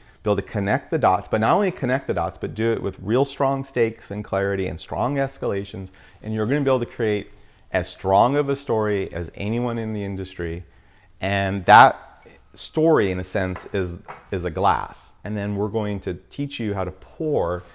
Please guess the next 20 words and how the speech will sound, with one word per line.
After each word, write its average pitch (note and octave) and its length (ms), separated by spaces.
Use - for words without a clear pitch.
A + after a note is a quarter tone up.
your F#2+ 100
characters F#2+ 760
and F2 240
your E2+ 160
dialogue F2+ 560
and F2 100
your F2 120
emotion F#2 400
and F2 100
all F#2 140
of A2 80
that A#2 80
intuitive G#2 560
stuff E2 320
into B2 380
that G2 220
structure - 440
so G#2 200
that G2+ 200
now A2 540